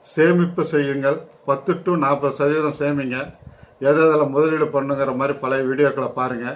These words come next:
அப்படி முதலீடு செய்துவிட்டு நீங்கள் நூறு வயதுக்கு மேல் வாழ பாருங்க. கண்டிப்பா நீங்க மிகப்பெரிய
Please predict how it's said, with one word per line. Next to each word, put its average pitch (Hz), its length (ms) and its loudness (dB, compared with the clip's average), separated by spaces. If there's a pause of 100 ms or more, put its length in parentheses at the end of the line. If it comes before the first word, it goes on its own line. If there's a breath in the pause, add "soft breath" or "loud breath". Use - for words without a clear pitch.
(220)
அப்படி 127 180 -4 (120)
முதலீடு 151 400 0
செய்துவிட்டு 135 400 -4 (140)
நீங்கள் 135 340 -4 (560 soft breath)
நூறு 160 280 2
வயதுக்கு 160 460 2
மேல் 151 240 2
வாழ 143 140 4 (140)
பாருங்க. 127 280 -4 (640 loud breath)
கண்டிப்பா 147 380 0 (100)
நீங்க 139 160 0 (100)
மிகப்பெரிய 160 480 2